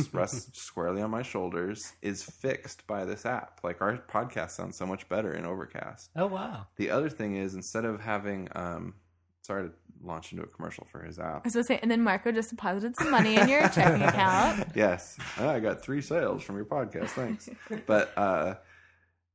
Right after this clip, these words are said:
Speaker 2: <laughs> they have, instead of, um, just doing a thing where you can speed up the podcast, what he
Speaker 1: Mm-hmm.
Speaker 2: does is he shortens the gap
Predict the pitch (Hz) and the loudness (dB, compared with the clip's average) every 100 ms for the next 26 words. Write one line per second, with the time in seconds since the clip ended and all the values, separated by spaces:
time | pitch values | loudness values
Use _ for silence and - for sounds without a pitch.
0 | _ - - - - 143 - - - _ | _ -2 -2 0 -2 -2 -10 -20 -20 _
1 | _ - 110 120 117 113 104 - 110 - | _ -2 -2 4 4 4 0 -6 -6 2
2 | 120 110 101 98 90 92 95 - 101 90 | 4 4 2 2 0 -2 -4 -2 -2 -2
3 | 87 95 90 90 - - - 87 69 - | -4 -4 -2 -4 -6 -12 -8 -6 -6 -8
4 | - 139 147 - 92 90 98 - 92 123 | -4 -2 -2 -4 -4 -4 -8 -6 0 2
5 | 113 101 107 104 87 - 87 - 85 87 | 4 4 2 0 -6 -6 -10 -8 -8 -8
6 | - 87 85 - 82 82 82 - | -6 -8 -8 -12 -12 -6 -6 -6